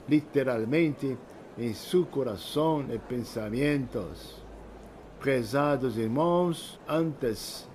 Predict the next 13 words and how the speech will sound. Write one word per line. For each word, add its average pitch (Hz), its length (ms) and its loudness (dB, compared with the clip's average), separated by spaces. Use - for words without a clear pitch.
durante 123 640 2
e 107 100 -4
depois, 131 840 0
neste 104 340 -4
carnaval, 104 840 -4
cuidado 127 640 2
com 135 200 0
as 135 180 0
imitações. 135 1300 0
Aquele 180 360 4
pode 143 300 2
ser 123 360 -2
aquela, 156 580 2